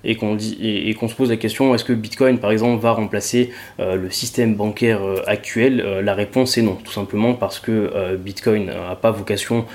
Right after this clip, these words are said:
à être pour moi, en tout cas, il y en a qui le croient, mais moi, je suis un peu plus mitigé sur ce point-là.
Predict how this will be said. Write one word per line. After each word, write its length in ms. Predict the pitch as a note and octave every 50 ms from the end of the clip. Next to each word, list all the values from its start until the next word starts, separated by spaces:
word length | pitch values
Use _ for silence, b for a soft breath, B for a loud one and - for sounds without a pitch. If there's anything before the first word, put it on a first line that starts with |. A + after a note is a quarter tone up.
| B B B B
à 120 | - G#2 G#2+
être 220 | A2 A2 - - - - - - - - - -
pour 160 | - A2 G#2
moi, 180 | A#2 A#2 A#2 A#2
en 100 | G#2+ F#2+
tout 120 | - -
cas, 140 | - - A2+
il 60 | G2+
y 20 | F#2+
en 80 | G2+
a 60 | G#2
qui 160 | G2+ - - G2
le 100 | F#2+ G2+
croient, 300 | - - F#2+ A#2 A2 G#2+
mais 100 | F#2+ - - - - -
moi, 100 | - G2+
je 60 | G2+ -
suis 60 | G2+
un 40 | G2
peu 120 | - G#2
plus 120 | G2+ -
mitigé 300 | G#2+ G#2 G2+ - - A2
sur 160 | G#2+ - G2 F#2
ce 60 | -
point-là. 260 | - A2 A2 A#2